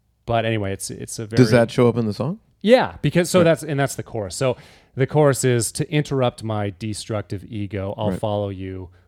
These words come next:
Speaker 1: all the way to the end."
Speaker 2: Right.
Speaker 1: Um, "It was wrong to take you as a given, I'll follow you as long as it takes."
Speaker 2: Right.
Speaker 1: And it's, it's sort of like a, I'm just sort of promising that if you did leave, and it's funny, she's had this,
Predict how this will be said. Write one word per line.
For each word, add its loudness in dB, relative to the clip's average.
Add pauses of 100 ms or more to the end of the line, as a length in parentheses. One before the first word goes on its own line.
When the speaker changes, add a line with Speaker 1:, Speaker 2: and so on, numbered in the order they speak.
Speaker 1:
all -6
the -6
way -4
to -20
the -12
end." -14
Speaker 2:
Right. -10 (460)
Speaker 1:
Um, -4 (580)
"It -2
was -4
wrong -4
to -6
take -10
you -4
as -6
a -10
given, -6
I'll -4
follow -10
you -12
as -18
long -12
as -14
it -20
takes." -12 (120)
Speaker 2:
Right. -8
Speaker 1:
And 4
it's, -2 (100)
it's 0
sort 4
of 0
like 0
a, -6 (960)
I'm -6
just -10
sort -8
of -16
promising -8
that -8
if -4
you -4
did 0
leave, -4
and -6
it's -4
funny, -2
she's -8
had -2
this, -6